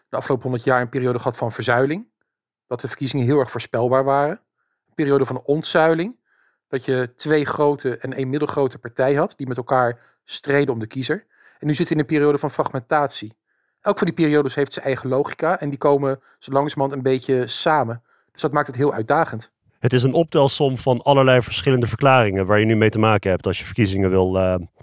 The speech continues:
Speaker 2: eh, wil onderzoeken.
Speaker 1: Ja, nee, inderdaad. We hebben dus die logica van de verzuiling. Dat is een periode geweest waarin mensen heel erg stemden volgens de principes van de groep waarin ze geboren waren.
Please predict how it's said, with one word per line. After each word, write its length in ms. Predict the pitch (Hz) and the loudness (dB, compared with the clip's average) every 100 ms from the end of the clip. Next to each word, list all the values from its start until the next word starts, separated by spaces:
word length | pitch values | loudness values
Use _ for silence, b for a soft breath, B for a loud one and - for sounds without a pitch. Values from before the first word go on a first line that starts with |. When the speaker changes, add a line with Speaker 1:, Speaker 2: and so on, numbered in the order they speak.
| b | b
Speaker 2:
eh, 160 | 95 92 | -2 0
wil 140 | 92 | 4
onderzoeken. 480 | 98 98 87 87 85 - _ _ _ | 4 4 0 -2 -6 -8 _ _ _
Speaker 1:
Ja, 200 | 202 208 | 0 0
nee, 120 | 196 | -2
inderdaad. 460 | 185 156 196 170 - | -6 -6 -6 -6 -8
We 60 | 135 | -4
hebben 180 | 151 151 | -2 -2
dus 120 | 143 | -4
die 160 | 143 135 | -4 0
logica 520 | 156 156 - 135 135 | 0 -2 -2 0 0
van 380 | 139 131 131 123 | -2 -4 -6 -8
de 120 | 123 | -8
verzuiling. 640 | 120 104 120 135 160 220 b b b b b | -6 0 2 2 -2 -8 b b b b b
Dat 160 | 131 131 | -6 -4
is 120 | 131 | -6
een 100 | 127 | -4
periode 440 | 139 131 135 131 | -2 2 2 2
geweest 400 | 123 123 123 117 | -2 -2 -4 -2
waarin 460 | 123 123 123 123 123 | -2 0 0 -4 -8
mensen 360 | 127 127 127 117 | -6 -4 -4 -4
heel 140 | 127 | -2
erg 180 | 127 123 | -2 -4
stemden 440 | - - 139 127 123 | -4 -2 0 0 0
volgens 580 | 131 127 127 117 - | 0 -2 -4 -8 -10
de 80 | - | -12
principes 600 | 120 131 143 120 123 - B B B B B | -10 -8 -6 -6 -8 -10 B B B B B
van 420 | - 123 120 117 - | -6 -4 -6 -8 -10
de 80 | 123 | -8
groep 300 | - 151 - - | -4 -4 -6 -20
waarin 360 | 143 135 135 123 | -4 -2 -2 -4
ze 100 | 135 | -6
geboren 440 | 117 123 139 151 | 0 2 4 4
waren. 360 | 147 147 175 | 2 2 -2